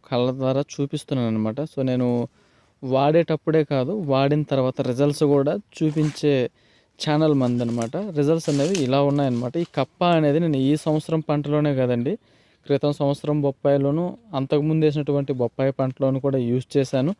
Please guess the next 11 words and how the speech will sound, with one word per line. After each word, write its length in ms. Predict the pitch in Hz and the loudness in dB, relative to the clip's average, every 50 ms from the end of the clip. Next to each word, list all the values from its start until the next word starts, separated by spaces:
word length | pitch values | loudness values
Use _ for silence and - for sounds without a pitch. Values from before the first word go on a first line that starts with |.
| _ _ _ _ _ _ _ _ - 127 | _ _ _ _ _ _ _ _ -10 -2
వీడియోలు 420 | 127 135 143 151 156 160 147 131 | 2 2 4 6 6 6 6 4
పెట్టున్నాను. 640 | - - 131 123 - - 170 165 147 127 120 139 208 - _ _ _ _ _ _ - | 2 0 -2 0 0 0 2 2 2 2 0 -2 -4 -6 _ _ _ _ _ _ 0
ఈ 100 | 143 143 | 0 0
సంవత్సరం 380 | - 156 143 151 - 170 165 165 | 2 2 0 2 2 2 2 2
అయితే 180 | 160 151 156 | 2 2 0
స్ప్రేయింగ్ 460 | 151 - - 147 147 151 151 156 156 143 | -2 -4 0 4 6 6 6 6 4 2
టైంలో 220 | 143 143 160 165 | 0 2 2 2
వీడియో 260 | 135 131 135 143 147 | 2 2 4 4 2
పెట్టలేదు. 680 | 139 - - 123 - - 147 147 143 131 123 160 208 - _ _ - | 2 2 -4 -4 -4 -2 0 2 2 2 0 -2 -6 -6 _ _ -2
కాకపోతే 560 | 139 131 139 143 147 - 151 143 135 - 170 185 _ - 147 | 0 0 0 0 -4 -2 -2 -2 -2 -2 -6 -8 _ -2 0
చాలామంది 540 | 135 139 143 143 139 139 139 143 143 156 | 2 2 2 2 2 0 0 0 -2 -2